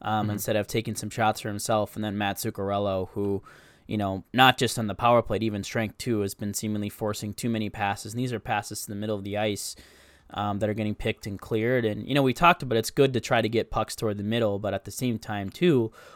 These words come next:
Speaker 1: what made him so effective before is, you know, some of these guys weren't being afraid to shoot the puck. I think, I don't know if he still does, but at one point, I think Matt Zuccarello led this team in power play goals with, like, four or five. Um,
Speaker 2: Mm-hmm.
Speaker 1: and now we're seeing him, you know, seemingly allergic to shooting the puck and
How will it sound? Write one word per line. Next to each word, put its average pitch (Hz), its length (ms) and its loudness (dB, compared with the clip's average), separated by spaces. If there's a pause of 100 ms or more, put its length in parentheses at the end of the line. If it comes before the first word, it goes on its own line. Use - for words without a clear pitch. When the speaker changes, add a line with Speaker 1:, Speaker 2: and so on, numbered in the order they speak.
Speaker 1:
what 123 140 2
made 135 120 6
him 120 120 2
so 123 220 6
effective 113 380 2
before 113 480 0
is, 98 300 -2
you - 120 -10
know, 95 160 -4
some 127 220 0
of 117 40 2
these 113 160 0
guys 110 320 2
weren't 113 160 -2
being 107 180 -2
afraid 123 280 -2
to 113 100 -2
shoot - 200 -8
the - 80 -10
puck. - 300 -8
I 104 40 -12
think, 104 260 -8 (400)
I 135 60 0
don't 117 120 0
know 120 220 2
if - 100 -4
he 113 80 -2
still 117 260 0
does, 117 260 4
but - 180 0
at 104 60 -6
one 120 180 0
point, 110 200 -6
I - 20 -18
think 120 160 -6
Matt 107 200 -2
Zuccarello 107 420 0
led 104 140 0
this 107 140 -4
team 113 180 -6
in 107 80 -4
power 110 240 0
play 101 220 -4
goals 110 280 0
with, - 120 -12
like, 92 160 -12
four 104 180 -6
or 98 60 -8
five. - 420 -6 (520)
Um, 104 320 -2
Speaker 2:
Mm-hmm. - 0 -
Speaker 1:
and 104 60 0
now 110 140 2
we're 110 120 2
seeing 110 240 -4
him, 107 400 -4
you 117 100 -6
know, 101 100 -2
seemingly 113 400 0
allergic 110 380 0
to - 80 -12
shooting 110 280 -4
the 98 60 -6
puck - 400 0
and 95 220 -8